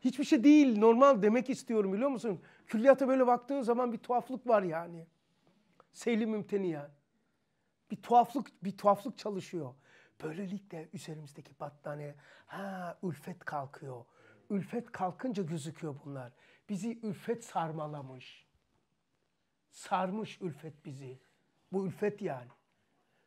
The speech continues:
Sen nereden bunu der, dersin? Hasan parmaklarını böyle yapmış. Ama karınca diyebilir mi burada? Karınca burada. Hasan parmaklarını sıktı diyebilir mi?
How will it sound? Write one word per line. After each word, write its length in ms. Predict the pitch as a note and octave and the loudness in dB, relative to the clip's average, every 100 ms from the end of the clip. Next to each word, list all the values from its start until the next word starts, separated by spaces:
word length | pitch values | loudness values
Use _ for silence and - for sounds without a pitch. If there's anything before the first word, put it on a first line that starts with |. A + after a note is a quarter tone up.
| _ | _
Sen 240 | - A3 A3 | -4 0 8
nereden 320 | C#4+ E4 C#4+ | 8 8 0
bunu 260 | E4 F4 A#3+ | 0 0 6
der, 300 | C#4+ C4 G3 | 6 6 2
dersin? 340 | A3+ - F#3 | 0 0 0
Hasan 320 | F#3 B3+ E4 | 2 6 6
parmaklarını 500 | C#4+ D4+ D4 C#4+ E4 | 8 6 6 2 2
böyle 160 | D4+ D4+ | 2 6
yapmış. 460 | D#4 D4+ G#3+ - _ _ _ _ _ _ _ _ | 6 4 -4 -12 _ _ _ _ _ _ _ _
Ama 240 | A3+ C#4+ D4+ | 6 6 8
karınca 440 | B3 D#4 D4+ D#4 | 10 10 10 8
diyebilir 360 | C#4+ D4 D#4 E4+ | 10 10 8 8
mi 200 | D4+ B3 | 6 4
burada? 320 | A#3 C4+ - _ _ _ _ _ | 4 2 -2 _ _ _ _ _
Karınca 360 | - C4+ C#4+ C#4+ | 2 4 6 6
burada. 380 | C#4 G#3+ D3 - - - | 4 4 2 -4 -20 6
Hasan 360 | B3+ C#4+ D#4+ D#4+ | 10 12 12 12
parmaklarını 1200 | D4+ D#4 D4 D#4 C#4+ C4 A#3 F#3+ - - - - | 10 10 8 6 6 0 -6 -8 -10 -12 -12 -12
sıktı 480 | - - D4+ - A3+ | -4 2 2 2 2
diyebilir 360 | C#4+ E4 F4+ | 4 4 2
mi? 140 | D4 | 0